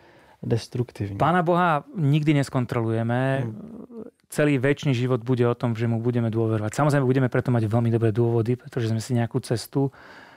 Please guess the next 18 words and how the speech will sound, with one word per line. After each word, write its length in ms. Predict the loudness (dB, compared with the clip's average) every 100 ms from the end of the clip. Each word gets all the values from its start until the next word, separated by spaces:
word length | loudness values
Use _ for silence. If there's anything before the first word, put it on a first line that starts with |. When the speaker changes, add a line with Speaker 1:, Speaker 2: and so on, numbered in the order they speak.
| _
Speaker 2:
v 20 | -4
tom 120 | 0
pozemskom 480 | 2 2 0 0 0
živote 320 | 0 0 -2
prešli, 480 | -2 -2 -2 0 2
ale 400 | 2 2 2 -2 -10 -20 -20 _ _ -18
vzťah 380 | -14 -2 0 0 -6 -8 -8 -4
k 40 | -2
Bohu 320 | 0 2 2
je 80 | 2
vlastne 320 | 0 -2 -4
o 80 | -2
tom, 160 | -2
či 240 | -2 0 2
mu 80 | 2
dôverujeme 560 | 2 2 2 0 -2
alebo 320 | -4 -4 -4
nie. 160 | -6